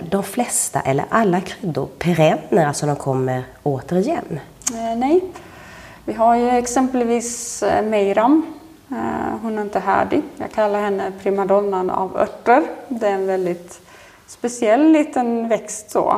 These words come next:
Speaker 2: Och det ska vara perfekta förutsättningar. Inte för blåsigt, inte för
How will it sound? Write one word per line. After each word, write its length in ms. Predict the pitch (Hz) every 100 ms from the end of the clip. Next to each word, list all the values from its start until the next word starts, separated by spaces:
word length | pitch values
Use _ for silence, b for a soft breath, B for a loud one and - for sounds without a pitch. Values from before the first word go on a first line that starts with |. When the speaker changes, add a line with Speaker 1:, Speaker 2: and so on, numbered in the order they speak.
| 220
Speaker 2:
Och 80 | 226
det 100 | 214
ska 160 | -
vara 100 | 208
perfekta 880 | - - 269 - - 320 320 - 262
förutsättningar. 840 | 254 247 233 202 196 - - 208
Inte 280 | 214 247 254
för 100 | 262
blåsigt, 480 | 233 180 185 - -
inte 160 | 226
för 100 | -